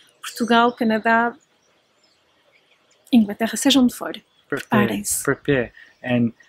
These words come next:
Speaker 2: and, and prepare your lives, prepare your home, get some food.
Speaker 1: E preparem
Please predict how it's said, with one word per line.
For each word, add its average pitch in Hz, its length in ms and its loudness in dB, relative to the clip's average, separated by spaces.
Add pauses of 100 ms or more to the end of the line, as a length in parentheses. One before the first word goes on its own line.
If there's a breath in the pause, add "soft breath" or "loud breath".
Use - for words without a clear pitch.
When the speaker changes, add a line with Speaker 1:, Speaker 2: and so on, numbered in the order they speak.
(140)
Speaker 2:
and, 123 300 -2 (240)
and 120 140 -2
prepare - 320 2
your 139 180 4
lives, 127 440 -4
prepare 147 340 0
your 139 200 4
home, 135 460 0 (540)
get 143 180 -2
some 147 200 0
food. 139 440 0 (500)
Speaker 1:
E 247 60 2
preparem 277 640 6